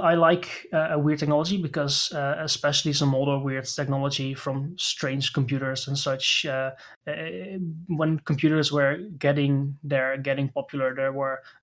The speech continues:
quite a lot of different architectures and, uh, kind of different ways of building a computer.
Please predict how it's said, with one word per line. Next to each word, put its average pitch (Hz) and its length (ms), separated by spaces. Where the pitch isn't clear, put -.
quite 143 300
a 143 40
lot 139 200
of 127 60
different 143 500
architectures 147 800
and, 147 400
uh, 156 60
kind 147 220
of 139 60
different 143 440
ways 143 320
of 127 140
building 143 280
a 147 60
computer. 147 500